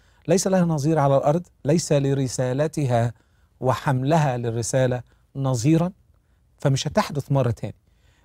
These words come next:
لكن نقدر ناخذ منها عبر وتعاليم، آه، رائعة جدا.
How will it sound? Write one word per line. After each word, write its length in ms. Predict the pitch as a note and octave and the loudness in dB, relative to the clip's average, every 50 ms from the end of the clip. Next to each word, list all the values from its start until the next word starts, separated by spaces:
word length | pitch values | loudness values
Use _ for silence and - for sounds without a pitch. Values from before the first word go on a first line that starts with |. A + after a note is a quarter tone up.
| _ | _
لكن 380 | C#3 E3 F3+ F3+ - F3+ E3+ F3 | 2 2 2 4 2 2 4 4
نقدر 420 | A3 - - - E3 E3+ E3+ D#3 | 2 0 0 -2 -2 0 0 0
ناخذ 500 | D#3+ D#3 E3 F3+ - - - D#3 C3+ A#2 | 0 -2 -4 -4 -6 -6 -6 -4 -4 -2
منها 460 | C3 D#3+ F3 D#3+ C#3+ C#3+ C#3 C3+ - - | -2 -4 -2 -2 -2 -4 -4 -6 -8 -10
عبر 520 | - - - A#2 - E3+ D#3+ D3+ C3 A#2 A#2 A2+ | -16 -18 -8 -2 0 2 2 2 2 0 -2 -4
وتعاليم، 880 | A2+ A#2 A2+ - B2+ A2 A#2+ B2 B2 B2+ C#3 E3 E3 C#3+ A#2+ A2 G#2+ - _ _ _ _ _ _ _ - | -8 -6 -6 -6 -4 -4 -4 -4 -2 -2 0 0 0 0 0 -4 -8 -12 _ _ _ _ _ _ _ -8
آه، 180 | B2 A#2 - - _ _ _ _ _ _ - - | -6 -6 -6 -8 _ _ _ _ _ _ -8 0
رائعة 600 | C#3 D3 C#3 C#3 - - F#3 G3 C3+ G2 - A2 | 2 4 4 4 4 4 4 4 4 2 0 -2
جدا. 300 | G2+ G#2+ G2 - - | -4 -6 -10 -10 -12